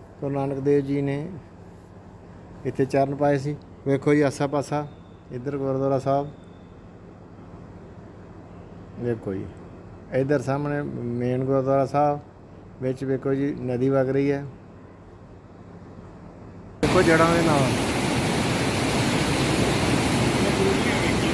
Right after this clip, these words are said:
ਹੈਂ?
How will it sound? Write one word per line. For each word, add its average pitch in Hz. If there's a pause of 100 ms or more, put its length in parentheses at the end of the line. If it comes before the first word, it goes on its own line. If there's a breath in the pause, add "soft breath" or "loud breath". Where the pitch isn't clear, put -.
(2750)
ਹੈਂ? 160